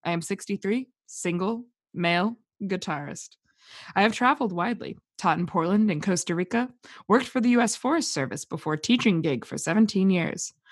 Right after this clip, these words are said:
I'm a very outdoor person. Hikes, kayaks, bikes. Was very active with groups as a leader.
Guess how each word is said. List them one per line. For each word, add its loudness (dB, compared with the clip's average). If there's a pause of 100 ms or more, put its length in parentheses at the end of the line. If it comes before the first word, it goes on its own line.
(300)
I'm 6
a 8
very 4
outdoor 4
person. 0 (340)
Hikes, 2 (280)
kayaks, 2 (200)
bikes. 0 (260)
Was 4
very 6
active 0
with -4
groups 2
as 0
a -2
leader. 2